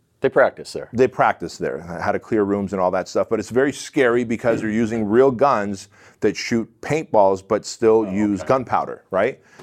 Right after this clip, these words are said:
Speaker 2: And so you're being shot at, you're clearing rooms, et cetera. And so we gave him a very scary, tough, challenging, problem-solving com-, communication-driven experience. And then at the end of the day,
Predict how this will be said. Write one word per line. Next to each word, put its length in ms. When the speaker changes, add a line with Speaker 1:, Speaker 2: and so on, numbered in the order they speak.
Speaker 2:
And 160
so 100
you're 120
being 180
shot 380
at, 180
you're 80
clearing 380
rooms, 340
et 120
cetera. 520
And 160
so 140
we 120
gave 280
him 60
a 60
very 420
scary, 580
tough, 400
challenging, 520
problem-solving 880
com-, 720
communication-driven 920
experience. 760
And 140
then 100
at 60
the 80
end 120
of 60
the 60
day, 360